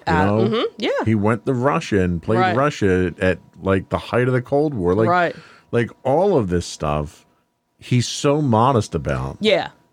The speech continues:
Speaker 2: yeah.
Speaker 1: And, and he doesn't think it was significant stuff, but in the grand scheme of things,
Speaker 2: Mm-hmm.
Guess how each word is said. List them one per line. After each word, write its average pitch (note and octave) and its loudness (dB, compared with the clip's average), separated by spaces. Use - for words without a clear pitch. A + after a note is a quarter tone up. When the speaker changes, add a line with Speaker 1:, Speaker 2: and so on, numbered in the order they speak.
Speaker 2:
yeah. F#3 2
Speaker 1:
And, F2 0
and G2 2
he A2 0
doesn't G2 2
think F2+ 0
it F2+ -2
was F2+ -2
significant F2 -2
stuff, E3+ -4
but G2 2
in E2 -2
the E2+ -2
grand F#2+ 0
scheme D3+ -2
of B2 -2
things, D2+ -2
Speaker 2:
Mm-hmm. B3 0